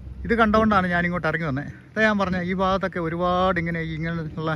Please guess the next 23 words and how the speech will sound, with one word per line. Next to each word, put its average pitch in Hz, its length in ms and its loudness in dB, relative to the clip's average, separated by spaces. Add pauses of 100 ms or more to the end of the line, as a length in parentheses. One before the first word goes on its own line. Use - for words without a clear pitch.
(160)
ഈ 156 40 -6 (100)
പച്ചക്കറി 160 420 -4
കൃഷികളൊക്കെ 160 540 -4
ചെയ്യുന്നൊരു 139 320 -2 (160)
മേഖല 131 320 0
ഇവിടെ. 107 160 -6 (1200)
ഇവിടെ 170 240 2
ഈ - 80 4
മുരിക്കാശ്ശേരി, 160 600 0 (600)
അതുപോലെ, 156 360 0 (220)
ഏ, 147 40 -4 (240)
തോപ്രാംകുടി, 156 520 -2 (120)
തങ്കമണി 156 400 -2 (100)
മേഖലയൊക്കെ 143 440 -2
ചെന്ന് 143 160 -4
കഴിഞ്ഞാൽ 131 260 -2
നമുക്കിതുപോലുള്ള 135 540 -6 (380)
ഈ 139 60 -6 (100)
പാവൽ 135 240 0 (100)
കൃഷികളും 151 420 -6 (220)
പയർ 135 320 -2 (520)
എന്നുള്ള 143 280 -4
കാഴ്ചകൾ 147 360 -4